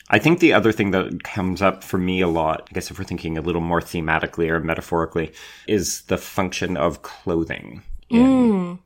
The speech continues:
Speaker 1: which I think is, it's one of these things where when we were talking about To All the Boys I've Loved before, we made a concerted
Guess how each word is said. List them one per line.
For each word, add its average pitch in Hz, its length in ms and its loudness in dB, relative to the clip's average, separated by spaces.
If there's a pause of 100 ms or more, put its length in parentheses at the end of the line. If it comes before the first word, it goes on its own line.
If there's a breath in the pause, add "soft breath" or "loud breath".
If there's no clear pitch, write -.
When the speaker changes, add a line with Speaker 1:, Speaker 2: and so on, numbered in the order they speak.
Speaker 1:
which - 500 0
I 123 100 6
think 135 180 4
is, - 400 0
it's 117 220 0
one 123 100 4
of 120 120 2
these 110 160 4
things 90 240 -2
where 87 300 2
when 92 200 0
we 95 140 2
were 90 100 0
talking 98 280 0
about 85 360 0
To - 160 -2
All 90 80 4
the 80 60 -4
Boys 85 240 0
I've 87 120 -2
Loved 85 200 -2
before, 85 600 0 (340 loud breath)
we 95 120 0
made 92 200 2
a 82 80 0 (100)
concerted 85 500 -4